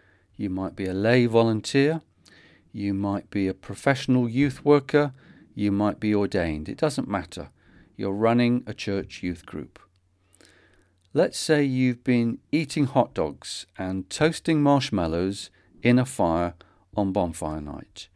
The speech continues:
And it took a little bit longer than you expected to get the fire going, and it's a bit later than normal for ending your Sunday night youth group. So it's ten o'clock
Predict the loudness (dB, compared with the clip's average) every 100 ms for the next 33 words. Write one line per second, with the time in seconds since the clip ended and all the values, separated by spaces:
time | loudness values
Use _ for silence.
0 | _ _ _ _ _ -20 _ _ -4 -2
1 | -2 -6 -2 0 2 0 -2 0 0 0
2 | 2 4 4 2 2 2 2 0 -2 -8
3 | -10 -2 -2 -2 -6 -6 -6 -6 0 0
4 | -2 -4 0 0 -2 -4 -4 -4 -10 _
5 | _ _ _ _ _ -4 -4 -2 -8 -2
6 | 0 0 -2 -4 0 4 4 2 2 4
7 | 4 2 0 0 -2 -4 _ _ 0 6
8 | 6 6 0 -2 -4 -6 -16 _ _ -20
9 | -20 -20 -8 -6 -4 4 4 6 2 2
10 | 0 -4 -4 -6 -6 -8 -10 -10 -20 _
11 | _ _ _ _ _ _ -20 -20 -20 _
12 | _ _ -12 -6 -6 -6 -2 2 4 2
13 | 4 2 2 -10